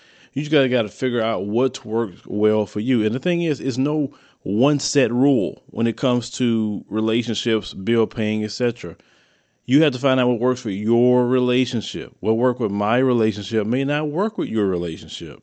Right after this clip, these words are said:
You get what I'm saying? So we have to find those things out. Don't let other people telling you, "Oh, he should be doing this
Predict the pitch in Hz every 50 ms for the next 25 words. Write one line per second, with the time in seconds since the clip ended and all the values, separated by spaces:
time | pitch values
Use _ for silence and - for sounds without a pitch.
0 | _ - 101 101 110 110 110 110 104 101 - 117 113 113 110 110 - - - -
1 | - - _ _ - - 123 120 123 135 151 151 135 123 120 - 143 131 123 120
2 | 123 123 117 - - 120 117 113 110 123 117 107 101 92 104 113 131 143 147 139
3 | 95 120 139 143 139 127 139 131 123 123 - - 139 131 131 127 120 101 123 147
4 | 151 120 107 175 202 - - 123 113 127 135 104 95 113 147 185 202 208 196 170
5 | 202 226 165 107 - - -